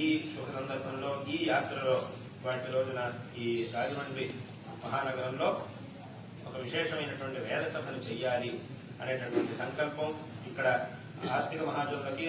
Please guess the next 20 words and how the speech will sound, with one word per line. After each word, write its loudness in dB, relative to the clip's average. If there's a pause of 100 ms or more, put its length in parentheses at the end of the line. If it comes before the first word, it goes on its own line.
(100)
అటువంటి 2
సంకల్పం -2
ఉండింది, -4
మా 4
మనసులోనూ 2
అటువంటి 0 (400)
ఒక -2 (100)
సంకల్పం -2
ఉంది, -4 (520)
ఉండింది. -2 (380)
తదనుసారంగా 2
ఈ 2
వేద 0
సభను -2
ఏర్పాటు -2
చేయడం -2
జరిగింది. -2
వాటి -4
రోజున 0 (640)
విశేషంగా 4